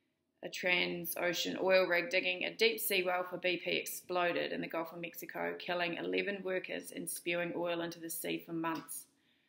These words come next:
And it goes on to say, like, why didn't anyone,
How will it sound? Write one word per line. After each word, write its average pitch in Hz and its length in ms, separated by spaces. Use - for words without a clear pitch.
And 165 380
it 175 120
goes 180 240
on 175 140
to 165 80
say, 180 260
like, 165 160
why 175 200
didn't 165 320
anyone, 160 580